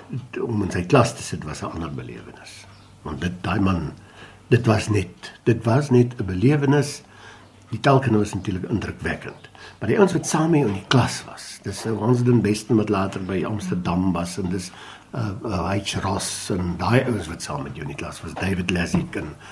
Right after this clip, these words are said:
Lesnick en daai mense. So die ouens wat mee saam in die klas was, was net so indrukwekkend en jy weet, ek het nooit 'n woord gesê nie, want jy weet, ek het net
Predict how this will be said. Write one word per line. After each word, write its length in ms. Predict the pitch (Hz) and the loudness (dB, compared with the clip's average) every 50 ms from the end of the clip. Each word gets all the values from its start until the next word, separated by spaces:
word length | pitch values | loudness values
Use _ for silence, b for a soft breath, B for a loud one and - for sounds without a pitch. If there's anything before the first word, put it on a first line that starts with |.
| B B B B B B | B B B B B B
Lesnick 540 | - 98 92 90 - - 104 98 87 - - | -2 0 0 0 0 0 0 0 0 0 -2
en 60 | 92 | 0
daai 200 | 87 - 107 98 | 2 2 2 2
mense. 440 | 76 71 67 64 - - - - - - B B B B B B B B | 0 -2 -6 -8 -12 -14 -16 -20 -20 -20 B B B B B B B B
So 140 | - - 131 | -4 0 2
die 140 | 113 123 123 | 2 2 8
ouens 280 | - 202 208 220 196 131 | 10 12 12 12 10 8
wat 220 | 113 127 123 107 | 6 6 6 8
mee 200 | 123 123 120 113 | 10 12 12 10
saam 300 | 107 - - 175 185 175 | 10 6 6 6 6 8
in 60 | 131 | 6
die 80 | 107 - | 4 4
klas 280 | - - 156 151 147 - | 2 0 0 0 0 0
was, 220 | 110 113 - - | -2 -2 -2 -2
was 320 | 117 104 95 - - - - | -4 -4 -4 -6 -8 -6 0
net 240 | 90 107 123 120 - | 4 4 4 4 2
so 460 | - - - 127 110 95 92 85 - b b b b b b b b b b - | -2 2 6 6 8 6 6 2 -4 b b b b b b b b b b 8
indrukwekkend 680 | 135 123 117 107 107 98 95 110 120 120 123 127 117 110 | 8 10 10 8 6 6 6 6 6 8 6 4 4 4
en 240 | 120 98 101 104 92 | 2 2 2 2 4
jy 120 | 87 104 | 2 2
weet, 160 | 104 107 104 | 0 0 0
ek 160 | - 113 101 - | -2 -4 -4 -4
het 140 | 110 - | -4 2
nooit 300 | 98 107 120 123 123 123 | 6 8 8 8 8 6
'n 80 | 120 90 87 | 0 -4 0
woord 240 | 101 117 117 120 - | 2 2 2 2 -2
gesê 240 | - 110 - - 95 | -8 -6 -4 -2 0
nie, 120 | 98 104 | 2 2
want 280 | 98 92 85 87 - - | 0 0 -4 -6 -8 -10
jy 100 | 90 87 | -8 -8
weet, 160 | 90 - - | -8 -8 -10
ek 120 | 87 - | -10 -10
het 140 | - 90 87 | -10 -8 -2
net 200 | 87 107 123 123 | 0 2 2 0